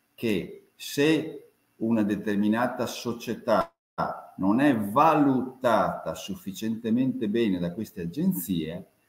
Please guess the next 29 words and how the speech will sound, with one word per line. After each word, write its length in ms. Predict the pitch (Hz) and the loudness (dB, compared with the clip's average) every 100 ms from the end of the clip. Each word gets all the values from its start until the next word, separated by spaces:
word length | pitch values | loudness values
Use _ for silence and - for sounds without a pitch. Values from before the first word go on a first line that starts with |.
| _ _ | _ _
non 280 | 147 160 170 | 4 6 6
può 180 | 202 120 | 6 6
essere 380 | 92 - 110 131 | 4 0 -2 -2
oggetto 460 | 107 92 78 - | 0 -2 -4 -6
di 100 | 95 | -2
determinate 680 | 95 87 92 92 87 80 - | -2 -2 -2 0 0 -2 -6
operazioni. 800 | 85 82 80 - 80 71 - - _ _ _ _ - | -8 -6 -8 -10 -12 -12 -14 -20 _ _ _ _ -2
Ed 120 | 185 | 4
ecco 260 | 120 117 131 | 4 4 0
che 60 | |
abbiamo 280 | 117 113 113 104 | 2 4 4 4
già 100 | 113 | 2
dato 480 | 98 92 107 104 - | 2 0 0 -2 0
una 440 | 104 101 101 - - | 2 2 0 -4 -12
spiegazione 1000 | - - 104 101 101 98 - 117 127 113 | -18 -6 -2 0 0 -4 -2 2 4 2
di 140 | 101 | 0
cosa 240 | 98 104 101 _ - 107 | -2 -4 -6 _ -8 -8
sono 800 | - 107 104 107 110 107 - - _ _ _ | -6 -2 2 4 2 0 -8 -20 _ _ _
le 180 | 98 104 | 0 2
agenzie 500 | 95 104 98 - 95 | 4 2 2 2 2
di 120 | 95 | 4
rating, 560 | 95 90 - 90 85 85 | 4 2 0 0 0 0
perché 320 | 101 98 131 | -4 0 2
rating 420 | 127 101 90 90 | 2 2 2 2
in 100 | 104 | 4
inglese 440 | 160 98 82 92 | 4 2 0 -4
significa 640 | 98 135 113 87 85 85 95 | -6 2 2 2 -4 -6 -6
giudizio, 1000 | 92 170 - 87 - - 95 87 87 - | 2 4 4 -2 -4 -10 -4 -4 -4 -12
valutazione. 1300 | 95 92 113 113 95 90 - 87 - - 73 65 - | -14 2 6 6 6 2 -2 -10 -10 -12 -10 -10 -14